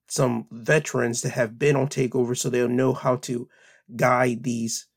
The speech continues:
younger talent and show them the way of what they should be doing and how it should be done on a bigger stage. So let me just put that disclaimer out there. So if you're looking for, like,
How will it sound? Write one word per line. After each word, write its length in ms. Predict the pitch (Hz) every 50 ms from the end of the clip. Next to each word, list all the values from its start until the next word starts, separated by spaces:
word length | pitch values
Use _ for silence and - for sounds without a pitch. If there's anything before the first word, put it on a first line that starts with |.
| _ _ _ _ _ _ _ _
younger 680 | - - 135 135 143 143 127 131 127 123 120 120 - _ _ -
talent 580 | - - 143 139 135 123 120 117 _ _ - - _ -
and 320 | 143 127 123 123 117 90 - _ _ _ _ _ -
show 300 | - - - 151 135 139
them 220 | 127 131 127 123 120
the 80 | 113
way 480 | 110 107 113 135 147 147 139 127 123 127
of 160 | 117 120 110
what 260 | 117 117 127 123 120
they 100 | - 120
should 360 | 110 - - - 165 156 147 131
be 100 | 127 120
doing 340 | 117 127 127 127 127 120
and 80 | 117 120
how 380 | - - - 139 139 135 - -
it 140 | - 127
should 240 | - - - 139 113
be 100 | 120 120
done 400 | - - - 131 135 143 127 110 -
on 100 | - 123
a 80 | 120 107
bigger 400 | 110 120 135 131 - 127 120 117
stage. 560 | - - - - 127 117 117 107 - - - _ _ _ - - _ -
So 160 | - 139 127
let 140 | 123 143 156
me 100 | 147 143
just 240 | 139 143 131 -
put 160 | - 156 135 -
that 160 | 135 131 -
disclaimer 500 | - - - - - 135 135 123 123 123
out 280 | 131 123 127 123 -
there. 160 | 127 120 117 -
So 140 | - 127 113 - -
if 160 | 123 120 123
you're 100 | 143 151
looking 320 | 165 180 180 - 170 151
for, 360 | 147 - - 151 139 135 135 135
like, 340 | 120 120 120 156 - -